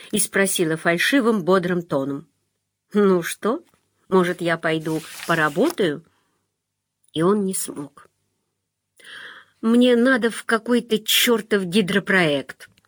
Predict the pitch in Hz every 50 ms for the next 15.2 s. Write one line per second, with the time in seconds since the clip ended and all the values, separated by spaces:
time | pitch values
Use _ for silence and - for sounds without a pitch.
0 | _ - - - 185 156 165 156 147 160 160 160 160 151 139 - - - 156 -
1 | - _ _ _ _ - - - - - 226 233 240 214 240 240 - 262 240 240
2 | 220 214 202 190 - 185 196 190 175 233 294 349 - - - - _ _ _ _
3 | - - 220 208 196 180 170 226 285 311 269 214 202 208 208 196 175 - - 165
4 | 147 135 147 147 156 - _ _ _ _ _ _ _ _ _ _ _ _ _ _
5 | _ _ _ - 233 247 233 190 214 247 240 - 196 214 214 185 202 190 165 165
6 | 165 160 - - 190 202 - _ _ _ _ _ _ _ _ _ _ _ - 175
7 | 190 170 156 156 156 160 180 220 254 262 285 285 _ _ _ _ _ _ _ _
8 | _ - - - - - - - - - - 214 285 311 339 370 349 339 311 277
9 | 262 262 - - 247 240 233 - 269 269 262 226 208 202 214 233 214 202 180 180
10 | 185 - 190 185 196 220 262 247 226 214 202 185 240 247 226 180 139 123 - -
11 | - - - - 180 190 180 165 180 170 156 160 160 160 196 190 - - 160 139
12 | 113 - _ _ _ _ _ _ _ _ _ _ _ _ 208 226 233 302 339 262
13 | 214 - - 170 165 160 - - 170 165 165 165 160 151 151 151 147 - - 151
14 | - - 170 147 147 147 156 151 151 147 139 143 147 151 180 240 254 - - -
15 | 202 202 202